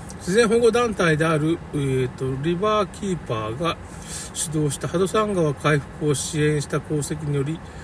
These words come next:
タイム誌にオーナーズ・フォー・ザ・プラネット、地球を守る英雄の一人に選出された。環境と子どもたちの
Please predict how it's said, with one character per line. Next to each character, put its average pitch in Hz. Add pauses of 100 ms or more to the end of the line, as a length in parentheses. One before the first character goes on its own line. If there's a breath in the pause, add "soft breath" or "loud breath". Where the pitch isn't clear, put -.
(180 loud breath)
タ 185
イ 208
ム 220
誌 165
に 151 (920)
オ -
ー 196
ナ 208
ー 202
ズ・ 190
フ -
ォ 196
ー・ -
ザ・ 185 (560)
プ 185
ラ 196
ネ 131
ッ 107
ト、 - (160)
地 -
球 226
を 214
守 214
る 151
英 143
雄 156
の 147
一 -
人 170
に 123
選 127
出 -
さ 127
れ 123
た。 - (580 loud breath)
環 208
境 220
と 202
子 185
ど 208
も 220
た 143
ち -
の 170